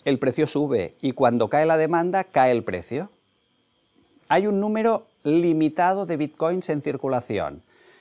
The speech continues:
y los nuevos Bitcoins son creados a una velocidad predecible y decreciente. Esto significa que la demanda debe seguir este nivel de inflación para mantener un precio estable.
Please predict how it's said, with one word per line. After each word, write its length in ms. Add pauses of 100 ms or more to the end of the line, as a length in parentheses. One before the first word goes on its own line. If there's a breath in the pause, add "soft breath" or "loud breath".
(140 soft breath)
y 100
los 220
nuevos 360
Bitcoins 500
son 200
creados 540
a 60
una 200
velocidad 580 (160)
predecible 920 (100)
y 140
decreciente. 960 (1080)
Esto 240
significa 520
que 100
la 120
demanda 600 (340 soft breath)
debe 280
seguir 460 (120)
este 340
nivel 320
de 80
inflación 640
para 280
mantener 460
un 120
precio 320
estable. 580